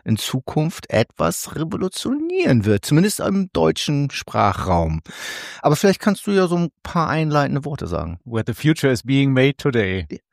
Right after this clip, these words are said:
Speaker 2: Ja.
Speaker 1: That's right, sir.
Speaker 2: Also, wir wenden uns heute dem Thema, äh, Thema der digitalen Gesundheitsanwendung zu. Das ist ja ein typisch deutsch, sperriger deutscher Begriff.
Speaker 1: Ja.
Speaker 2: Ähm, aber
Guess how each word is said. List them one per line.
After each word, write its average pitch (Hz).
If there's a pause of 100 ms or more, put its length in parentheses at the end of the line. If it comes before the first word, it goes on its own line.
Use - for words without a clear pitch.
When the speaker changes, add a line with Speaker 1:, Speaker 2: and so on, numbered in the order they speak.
(100)
Speaker 2:
Ja. -
Speaker 1:
That's 117
right, 151
sir. -
Speaker 2:
Also, 131
wir 147
wenden 151
uns 139
heute 135
dem 123
Thema, 139
äh, 123
Thema 131
der 113
digitalen 120
Gesundheitsanwendung 90
zu. 90 (420)
Das 113
ist 127
ja 127
ein 107
typisch 135
deutsch, 120
sperriger 127
deutscher 113
Begriff. 104 (180)
Speaker 1:
Ja. 143 (140)
Speaker 2:
Ähm, 107
aber 110